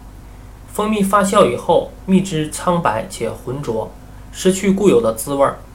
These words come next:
并带有酒味儿和酸味儿，蜜汁变得更加稀薄，同时出现大量泡沫。这是因为蜂蜜是未成熟的，它的含水量很高，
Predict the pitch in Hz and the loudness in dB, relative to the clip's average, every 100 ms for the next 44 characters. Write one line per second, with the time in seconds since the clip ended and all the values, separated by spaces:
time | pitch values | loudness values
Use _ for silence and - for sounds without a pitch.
0 | - - - - - 165 185 151 156 - | -20 -20 -20 -8 -4 2 4 4 0 -2
1 | 117 117 131 - 123 - 160 156 151 - | -2 4 4 4 -4 -2 0 2 0 -2
2 | - - - - - - - 196 190 175 | -12 -20 -20 -20 -20 -16 0 4 4 2
3 | 170 196 143 - 190 - 135 135 - 147 | 2 4 4 2 2 2 0 -2 -4 -4
4 | 120 107 - - - - - 147 147 - | -4 -4 -6 -12 -20 -14 -8 -6 -6 -8
5 | 139 135 113 151 135 110 98 113 110 95 | -6 -6 -2 2 2 0 -2 -4 -2 -4
6 | - - - - - - - - - - | -8 -18 -20 -20 -20 -20 -20 -18 -18 -18
7 | - - - - 185 180 175 170 156 107 | -18 -18 -16 -4 0 2 4 4 4 2
8 | 110 - - - - - - - - - | 0 -6 -18 -20 -20 -20 -20 -20 -12 -2
9 | 208 208 202 - - 165 160 196 190 123 | 0 0 -2 -2 -4 -4 0 2 2 0
10 | 147 - - - - - - - - - | -6 -6 -6 -6 -8 -16 -18 -20 -20 -20
11 | - - 175 - - 143 151 117 131 120 | -14 0 0 0 0 0 0 -2 -2 -2
12 | - 113 107 139 135 - | -8 -10 0 4 4 2